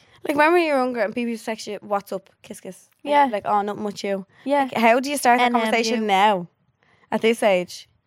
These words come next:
Speaker 1: Someone's hardly gonna text you saying,
Speaker 2: You're like,
Speaker 1: "What's
Speaker 2: "Just
Speaker 1: up?"
Speaker 2: at home with my child," or something, like. <laughs>
Speaker 1: Like, you don't text saying, "What's up?" now, do you?
Speaker 2: Yeah.
Speaker 1: I feel like it's just a constant conversation that happens. It's not like a, you don't end the
Speaker 2: Yeah,
Speaker 1: conversation
Speaker 2: yeah,
Speaker 1: and have
Speaker 2: yeah.
Speaker 1: to restart it
Speaker 2: Yeah.
Speaker 1: the next day.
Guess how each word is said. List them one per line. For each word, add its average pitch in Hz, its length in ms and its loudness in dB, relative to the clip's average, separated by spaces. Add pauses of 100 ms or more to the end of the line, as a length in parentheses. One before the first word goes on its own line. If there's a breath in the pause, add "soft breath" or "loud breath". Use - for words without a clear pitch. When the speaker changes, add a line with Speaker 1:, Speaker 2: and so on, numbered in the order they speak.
(100)
Speaker 1:
Someone's 285 180 -8
hardly 285 180 0
gonna 262 120 -4
text 226 180 -6
you - 40 -12
saying, 190 180 -6
Speaker 2:
You're 247 80 -2
like, 220 100 4
Speaker 1:
"What's 180 100 -4
Speaker 2:
"Just 247 120 0
Speaker 1:
up?" 185 40 4
Speaker 2:
at 226 60 0
home 214 180 -2
with 185 80 -8
my 180 140 -6
child," 208 560 -6
or 269 80 -12
something, - 260 -16
like. 302 440 -6
<laughs> - 120 -20
Speaker 1:
Like, 320 180 -12
you 330 60 -20
don't 381 220 -4
text 226 240 -4
saying, 190 240 -4
"What's 180 300 -2
up?" 196 180 -8
now, 190 160 -4
do 240 100 -6
you? 247 80 -4
Speaker 2:
Yeah. 262 440 -4 (200 loud breath)
Speaker 1:
I 262 60 -2
feel 294 160 0
like 277 100 0
it's 285 100 -8
just 262 160 -6
a 240 60 -4
constant 226 800 -4
conversation 214 640 -2
that 214 60 -6
happens. 185 440 -12 (240 soft breath)
It's 180 100 -12
not 202 200 2
like 202 200 -2
a, 196 140 0
you 190 140 -6
don't 202 220 -2
end 190 280 -2
the 214 40 -4
Speaker 2:
Yeah, 214 240 4
Speaker 1:
conversation 208 100 -2
Speaker 2:
yeah, 208 80 0
Speaker 1:
and 208 80 -2
have 196 140 2
Speaker 2:
yeah. 190 40 -10
Speaker 1:
to - 20 -8
restart 196 420 0
it - 20 0
Speaker 2:
Yeah. 196 140 4
Speaker 1:
the 185 40 -2
next 185 220 -6
day. 180 280 2